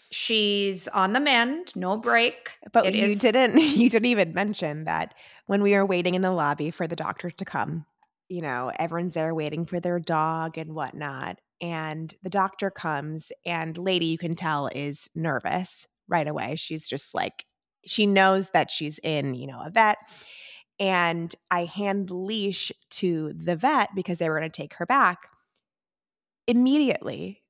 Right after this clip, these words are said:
Speaker 2: lady started walking on all fours, like,
Speaker 1: Yeah.
Speaker 2: there was no problem, no limp in sight, walks off, s-, totally fine.
Speaker 1: Yeah, that's
Speaker 2: And
Speaker 1: right.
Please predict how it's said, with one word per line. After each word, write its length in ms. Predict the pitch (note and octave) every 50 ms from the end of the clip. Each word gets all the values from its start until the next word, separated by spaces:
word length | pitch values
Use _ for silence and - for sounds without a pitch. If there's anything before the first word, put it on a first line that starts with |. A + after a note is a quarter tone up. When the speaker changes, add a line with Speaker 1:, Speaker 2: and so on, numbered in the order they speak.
| _ _ _ _ _ _ _ _ _ _ _ _ _ _ _ -
Speaker 2:
lady 260 | - G#3 G3+ G3+ G#3 G3
started 300 | - - F#3+ F#3 F3+ F3+
walking 340 | F3+ F3 E3+ E3+ F#3 F#3
on 140 | G3 G3 F3+
all 180 | - F3 F3 F#3
fours, 500 | - - F#3+ F3 E3 E3+ F3+ F3+ - -
like, 140 | F3+ F3+ -
Speaker 1:
Yeah. 220 | D4+ F#4 A4+ A#3 - - - - -
Speaker 2:
there 180 | A#3 A3 G#3
was 240 | G3 F#3+ F#3+ - -
no 300 | G3 G3 G#3 A3+ A#3+ C4+
problem, 720 | C4 - - G#3+ F#3+ F3+ F#3 F#3 F3+ F3 E3+ E3+ F#3 F#3 F3+ -
no 420 | F3+ F3+ F#3+ G3 G3+ G#3 A3+ B3 C4+
limp 320 | B3 A3+ G#3+ G3+ G#3 G3+
in 160 | G3 F#3 F#3
sight, 380 | F3+ - - E3 D#3+ D#3 D#3 - -
walks 500 | G3 F#3 G3+ A3 A#3+ C4+ C4 - - G3+
off, 340 | F#3 F3+ F3+ F3 F3 -
s-, 180 | - - - - _ _ _ _ _ _ -
totally 480 | - - - D#4 D#4+ D4+ C#4+ B3+ A3 G3+
fine. 400 | - C#3+ G2 - - - F3 - - - -
Speaker 1:
Yeah, 160 | A#3+ A#3+ G#3 -
that's 180 | A3 G#3 -
Speaker 2:
And 100 | A#3+ B3
Speaker 1:
right. 280 | B3 A#3 F#3+ - -